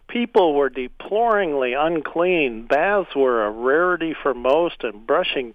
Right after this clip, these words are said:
teeth was unknown to many. In Philadelphia, one in ten of its fifty thousand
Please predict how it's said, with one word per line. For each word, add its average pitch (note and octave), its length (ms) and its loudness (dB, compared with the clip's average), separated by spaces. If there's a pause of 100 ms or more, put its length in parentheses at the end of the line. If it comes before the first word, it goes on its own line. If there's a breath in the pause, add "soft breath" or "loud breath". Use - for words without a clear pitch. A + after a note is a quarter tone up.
(120)
teeth E3+ 300 -4
was A#2+ 220 0
unknown D3 640 2
to B2 100 -6
many. D#3+ 520 -2 (640 loud breath)
In C#3 200 2 (100)
Philadelphia, D#3+ 720 2
one C#3 360 2
in D#3 200 -4
ten C#3 400 0
of A2 140 -4
its G#2+ 120 -6 (120)
fifty C3+ 320 -2
thousand A#2+ 580 -2